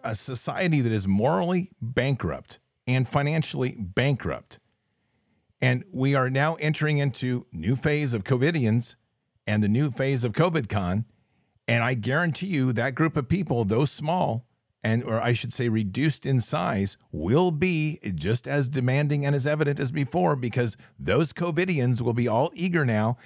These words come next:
to have everybody that didn't take the shot rounded up. You're gonna feel the pressure. Okay, I'm just telling you. I don't know what form it's gonna take. It depends on where you are.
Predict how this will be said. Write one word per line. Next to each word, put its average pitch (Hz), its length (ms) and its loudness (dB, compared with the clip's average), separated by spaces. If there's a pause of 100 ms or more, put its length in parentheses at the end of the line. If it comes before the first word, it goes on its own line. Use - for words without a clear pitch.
(180)
to 110 80 0
have 123 260 2
everybody 151 520 0
that 127 220 -2
didn't 147 260 -4
take 123 200 -4
the 123 80 -2
shot 123 320 0
rounded 127 380 2
up. 92 180 0
You're 113 140 0
gonna 160 260 0
feel 165 240 0
the 156 80 -2
pressure. 165 460 -2 (580)
Okay, 135 260 0
I'm 123 140 2
just 120 160 -2
telling 165 280 2
you. 67 120 -4 (480)
I 110 100 2
don't 139 100 4
know 135 80 2
what 135 200 0
form 170 280 0
it's 160 120 -4
gonna 160 180 -4
take. 156 280 -4
It 117 80 -8
depends 123 320 0
on 113 60 0
where 120 120 2
you 107 240 0
are. 151 240 0